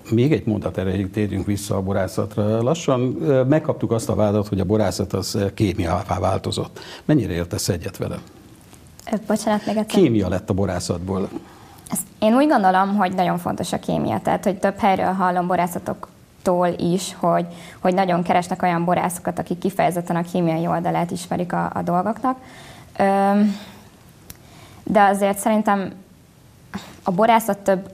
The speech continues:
Speaker 2: annál, mint, mint egy szimpla tudomány, vagy egy mérnöki tudomány. Ez, ez inkább egy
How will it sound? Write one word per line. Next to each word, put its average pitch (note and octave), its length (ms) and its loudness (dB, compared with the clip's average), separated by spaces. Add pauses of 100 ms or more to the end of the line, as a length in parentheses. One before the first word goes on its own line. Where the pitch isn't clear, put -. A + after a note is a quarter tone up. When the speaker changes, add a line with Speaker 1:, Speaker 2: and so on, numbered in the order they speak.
Speaker 2:
annál, E3+ 480 2
mint, F3 360 -2
mint F3 200 0
egy F3 120 2
szimpla F3+ 420 0
tudomány, E3+ 500 0
vagy F3 120 2
egy F3 120 0
mérnöki E3+ 380 0
tudomány. E3+ 500 -2
Ez, F#3 140 -2
ez G3 160 2
inkább G#3 400 2
egy E3+ 140 0